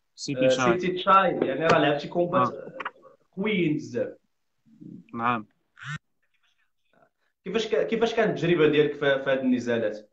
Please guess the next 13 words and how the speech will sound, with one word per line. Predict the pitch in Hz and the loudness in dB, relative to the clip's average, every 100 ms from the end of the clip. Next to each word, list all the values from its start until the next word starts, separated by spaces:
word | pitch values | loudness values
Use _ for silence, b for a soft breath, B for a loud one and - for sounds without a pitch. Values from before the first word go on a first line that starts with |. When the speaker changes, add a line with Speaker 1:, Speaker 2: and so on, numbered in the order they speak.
| _ | _
Speaker 2:
يعني | 117 156 | -6 -6
تقريبًا | 156 180 185 180 | 0 0 2 2
هما | 185 | 0
السبب | 220 - - 180 | -2 -4 -4 -4
في | - | -4
انك | 165 165 156 | -6 -6 -4
يعني | 147 151 | -4 -4
ت-، | 151 - _ _ | -8 -14 _ _
تثيق | 190 - | -8 -8
في | - | -2
راسك | 170 185 - | 0 0 -4
وتدخل | - - 143 | -10 -6 -6
الجلوري. | 120 117 110 - | -4 -4 -4 -6